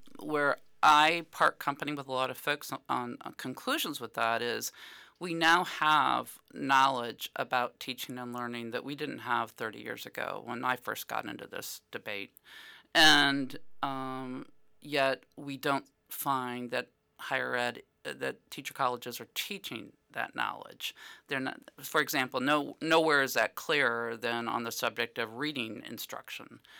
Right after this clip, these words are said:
We do not prepare, um, elementary teachers in the methods that are scientifically based to teach, um, kids how to read. And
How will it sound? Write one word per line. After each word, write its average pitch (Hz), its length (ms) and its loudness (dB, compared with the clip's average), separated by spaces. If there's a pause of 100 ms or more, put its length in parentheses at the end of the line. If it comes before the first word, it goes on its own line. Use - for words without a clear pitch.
(300)
We 147 160 -2
do 143 240 -2
not 135 260 4
prepare, 120 800 -2 (140)
um, 123 340 -4
elementary 123 460 -4
teachers 117 800 -10
in 123 260 -6
the 120 220 -6
methods 127 540 -2
that 120 100 -6
are 113 80 -6
scientifically 113 720 -6
based - 580 -6 (480)
to 139 100 -8
teach, 120 500 -6 (100)
um, 120 540 -4
kids - 240 -8
how 110 100 -2
to 113 80 -6
read. 214 280 -6 (840)
And 160 480 10